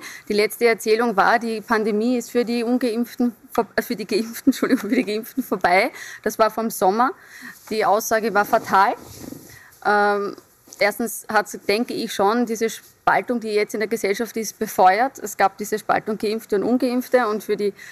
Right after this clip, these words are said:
einen ist es vorbei und für die anderen nicht. Und, äh, die Impfkampagne wurde einkassiert. Das Budget für die Impfkampagne ist vom,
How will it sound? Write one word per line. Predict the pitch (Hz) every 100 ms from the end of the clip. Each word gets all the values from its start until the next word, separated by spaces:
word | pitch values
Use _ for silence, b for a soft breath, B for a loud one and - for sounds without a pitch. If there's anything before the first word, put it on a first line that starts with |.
| B B
einen | - 208 220
ist | 226
es | 226
vorbei | 226 190 196
und | 226 220
für | 196
die | 214
anderen | 202 202 202
nicht. | 214 311 - - B B B
Und, | - 226 226 226 220
äh, | 208 220 220
die | 214
Impfkampagne | 226 247 294 254 240 233 233 233 226 208
wurde | 226 220
einkassiert. | 170 254 285 - 320 480 -
Das | 214 -
Budget | - - 220
für | 240
die | 214
Impfkampagne | 233 - 240 220 208 220 214
ist | 214
vom, | - 214 202